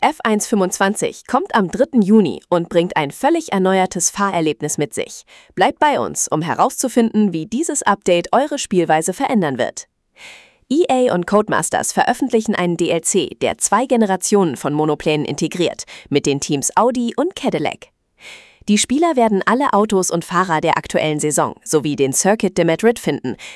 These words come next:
dessen Design möglicherweise Elemente enthält, die in der Realität nicht umgesetzt wurden. Diese neue Version führt Motoren von zweitausendsechsundzwanzig ein,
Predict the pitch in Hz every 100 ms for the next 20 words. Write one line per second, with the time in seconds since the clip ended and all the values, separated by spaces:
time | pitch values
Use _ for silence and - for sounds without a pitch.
0 | - - 190 196 190 185 180 285 277 262
1 | 254 247 214 190 190 190 233 226 190 180
2 | - 165 160 143 - 123 151 143 143 147
3 | 143 147 175 240 - 208 220 - 240 147
4 | 120 - 156 135 90 - _ _ _ -
5 | - - _ - 208 208 202 254 320 269
6 | 208 185 220 311 254 247 220 220 196 190
7 | 185 - 175 175 151 - 156 160 151 151
8 | 151 - 151 147 143 127 123